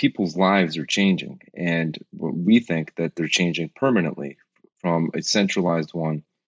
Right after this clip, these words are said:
to a decentralized one. So what types of companies can help you navigate that shift, uh, that we're experiencing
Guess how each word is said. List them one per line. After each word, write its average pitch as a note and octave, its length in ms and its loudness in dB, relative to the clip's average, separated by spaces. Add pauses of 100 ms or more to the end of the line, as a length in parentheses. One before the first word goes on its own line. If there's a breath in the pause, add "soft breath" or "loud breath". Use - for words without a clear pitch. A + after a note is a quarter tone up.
(160)
to F#2 120 4
a E2 40 4
decentralized D2+ 920 -2
one. D2 260 -6
So F2+ 200 2
what F#2+ 240 4
types F#2 280 -2
of - 100 -20
companies E2 400 -4
can E2 160 -4
help F2 260 -2
you E2+ 100 0
navigate E2+ 760 2 (600)
that E2 180 0
shift, - 580 2 (160)
uh, D#2+ 320 -4
that - 160 -2
we're D#2+ 160 0
experiencing D#2 920 -2